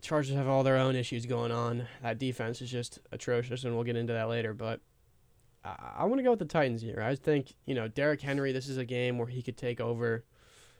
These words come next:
Uh, I like the Browns defense, but I, I just don't have much faith in Deshaun Watson right now. He's just not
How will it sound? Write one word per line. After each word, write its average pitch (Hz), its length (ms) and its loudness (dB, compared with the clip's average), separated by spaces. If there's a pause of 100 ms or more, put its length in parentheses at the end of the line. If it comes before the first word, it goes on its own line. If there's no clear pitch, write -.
(200)
Uh, - 60 -4
I 110 140 2
like 135 160 4
the 147 80 0
Browns 120 300 -2
defense, 117 500 -4
but 117 240 -4 (140)
I, 113 260 -8
I 123 80 -4
just 120 240 -12
don't 120 160 -4
have 117 160 -4
much 123 240 -6
faith 117 240 -2
in 113 40 -6
Deshaun 110 300 -6
Watson 107 340 -4
right 110 140 -6
now. 101 140 -4
He's 113 160 -6
just 113 160 -10
not 107 300 -6